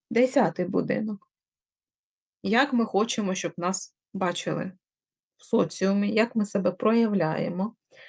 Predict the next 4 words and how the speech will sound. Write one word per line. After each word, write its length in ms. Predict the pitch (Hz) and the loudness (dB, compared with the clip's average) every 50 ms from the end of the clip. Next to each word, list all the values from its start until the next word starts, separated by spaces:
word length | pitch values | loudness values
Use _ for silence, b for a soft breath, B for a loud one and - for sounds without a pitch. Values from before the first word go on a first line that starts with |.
| B B B B _ | B B B B _
Також 380 | 233 226 - - 190 185 - | 2 2 4 2 0 0 0
це 160 | - - - | -2 -4 -2
будинок 680 | 185 196 190 208 180 202 190 175 165 156 175 - - _ _ _ _ | -2 -2 -2 -2 0 0 -2 -2 -2 -4 -6 -8 -12 _ _ _ _
кар'єри, 760 | - 185 - 247 220 202 202 185 - - - 202 220 254 | -6 0 2 2 2 4 2 2 2 2 2 0 0 -2